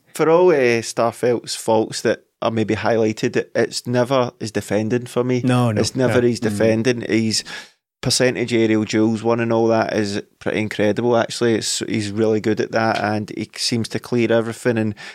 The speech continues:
Speaker 1: I hadn't, we have highlighted Jens getting out jumped, but I hadn't quite, when you put it into that context, when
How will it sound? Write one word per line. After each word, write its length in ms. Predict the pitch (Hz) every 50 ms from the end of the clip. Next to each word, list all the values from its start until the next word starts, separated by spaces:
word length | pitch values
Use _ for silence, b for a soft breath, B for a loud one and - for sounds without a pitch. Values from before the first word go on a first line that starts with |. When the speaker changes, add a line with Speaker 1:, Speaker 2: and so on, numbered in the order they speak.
| B B B _ _ _
Speaker 1:
I 60 | -
hadn't, 360 | - 135 135 131 127 113 - - _ _ _ _ -
we 100 | 127 120
have 380 | 113 120 123 123 117 110 107 - -
highlighted 680 | - - - 120 120 117 120 123 127 123 - 143 120
Jens 420 | 120 123 120 120 120 120 117 110 -
getting 340 | 123 120 110 - - 110 -
out 220 | - 113 113 -
jumped, 340 | - - 123 120 131 123 127
but 140 | - 104 73
I 20 | 98
hadn't 280 | 107 120 123 113 -
quite, 300 | - - 120 117 - - -
when 140 | - 120 123
you 80 | 123 117
put 200 | - - 135 127
it 100 | - -
into 220 | 117 104 - -
that 280 | 107 107 110 107 - _
context, 600 | - 123 120 120 113 - 123 120 - - - -
when 220 | 120 117 110 104